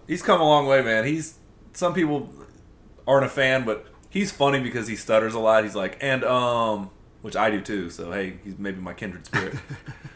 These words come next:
Speaker 1: But he'll just say ridiculous stuff. He'll be like, "And, um, um, that one kid, he had a helmet." So let me tell you, he'll just go off this tangent.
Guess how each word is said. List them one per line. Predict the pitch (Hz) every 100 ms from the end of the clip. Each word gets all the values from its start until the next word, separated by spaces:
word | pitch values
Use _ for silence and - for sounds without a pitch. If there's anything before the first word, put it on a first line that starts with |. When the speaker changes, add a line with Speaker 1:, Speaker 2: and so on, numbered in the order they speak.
| - -
Speaker 1:
But | 117
he'll | 156
just | 185 - -
say | 135 135
ridiculous | 107 110 107 113 98 -
stuff. | - 101 107 -
He'll | 104
be | 101
like, | 92 -
"And, | 131 131
um, | 120 131 127 123 120 113 107 - - - - - _ - -
um, | 110 117 110 104 98 85 - - - -
that | 131 127
one | 147 156
kid, | 143 117
he | 175
had | 151
a | 95
helmet." | 120 127 82 -
So | - -
let | 139
me | 156
tell | 147 135
you, | -
he'll | 165
just | - 139
go | 151 147
off | 127
this | 120
tangent. | 139 139 110